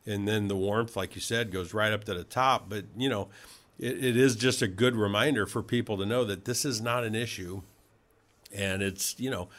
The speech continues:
like you said, it's meant to happen. It's meant to be worked on and contained, um, and all of that. So another question we get all the time and, um, is really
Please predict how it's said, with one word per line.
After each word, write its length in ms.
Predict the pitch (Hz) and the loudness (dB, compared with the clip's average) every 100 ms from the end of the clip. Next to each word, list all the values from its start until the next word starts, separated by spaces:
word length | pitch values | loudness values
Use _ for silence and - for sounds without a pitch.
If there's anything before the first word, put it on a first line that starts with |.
| - - | -18 -2
like 160 | 104 | -2
you 80 | 98 | 0
said, 220 | - 139 | 2 2
it's 200 | 90 - | 0 -4
meant 400 | 95 98 107 110 | -2 2 2 2
to 120 | - 104 | -2 0
happen. 400 | 107 107 117 101 | 0 0 -4 -4
It's 180 | 85 | -6
meant 280 | 98 101 104 | -6 -6 -6
to 60 | 98 | -8
be 380 | 90 104 101 95 - - - _ | -6 -4 -4 -8 -18 -20 -20 _
worked 340 | 95 104 101 117 | -4 -2 -2 0
on 180 | 107 | 0
and 140 | 101 104 | 0 -4
contained, 800 | 95 82 - 107 107 95 85 95 | -8 -8 -4 -2 0 -2 -6 -8
um, 400 | 95 92 87 78 - - - - - - - - 95 | -6 -4 -4 -6 -14 -20 -20 -20 -20 -20 -20 -12 -2
and 100 | 101 | 2
all 180 | 104 | 4
of 120 | 90 80 | 4 2
that. 360 | 104 113 90 | 2 2 0
So 480 | - - 110 95 92 - - - - | -2 2 2 2 0 -6 -20 -20 -10
another 360 | 117 110 156 202 | 0 6 6 6
question 640 | - 139 117 - 120 107 | 4 6 6 4 2 0
we 140 | 101 101 | 0 -2
get 280 | 92 113 110 | 0 0 2
all 200 | 107 101 | 0 0
the 100 | 92 | -2
time 640 | - 107 98 98 95 104 110 | -2 0 0 -2 -6 -8 -6
and, 460 | 104 98 92 87 | -4 -2 -4 -4
um, 380 | 101 90 87 82 107 | -2 -2 -4 -8 -8
is 220 | 95 87 | -6 -2
really 480 | 110 123 113 104 | 0 2 4 2